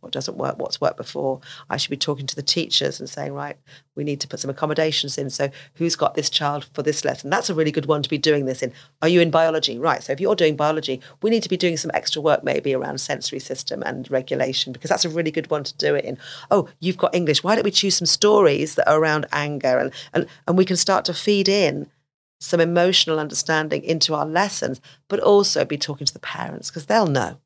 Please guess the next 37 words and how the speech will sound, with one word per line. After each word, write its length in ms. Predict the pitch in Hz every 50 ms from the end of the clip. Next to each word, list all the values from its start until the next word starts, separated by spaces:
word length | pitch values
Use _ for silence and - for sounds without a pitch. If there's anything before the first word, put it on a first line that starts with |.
| _ _ _ _ - - - - _ _ _ -
whether 220 | 190 196 190 180
the 80 | 170 180
child 240 | - - 175 165 156
has 100 | 151 -
a 60 | 147
diagnosis 580 | - 156 147 147 139 143 143 139 127 - - -
or 40 | 135
not. 180 | 127 - -
They'll 200 | - 165 175 180
know 580 | 180 175 180 196 208 196 160 131 127 143 147 143 _ _ _ _ -
that 120 | 180 -
their 120 | - 147 143
child 600 | 147 - - 175 160 143 135 139 139 143 - - _ _ -
has 140 | - 202 190
certain 460 | - - - 202 185 - - 190 185 - _ _ _ -
challenges 640 | - - 190 185 170 156 147 139 151 147 139 -
when 100 | 147 147
it 120 | - - -
comes 240 | - 147 147 139 -
to 140 | - 160 143
behaving 840 | 139 - 175 160 139 - - - - 185 190 180 160 175 170 165 165
appropriately 760 | - - - - 165 165 156 143 - 151 - - - - -
at 100 | - -
school. 520 | - - - 143 - - - 147 160 - - - - - - - - _ -
And 120 | 175 185 196
we 80 | 202
can 140 | 202 214 208
start 260 | 202 - 214 202 -
to 100 | - -
look 140 | 208 208 202
at 60 | 208 202
how 100 | 214 208
we 80 | 220
can 140 | 214 226 214
help 240 | 208 220 233 208 -
them 120 | - 165
not 220 | 185 233 - -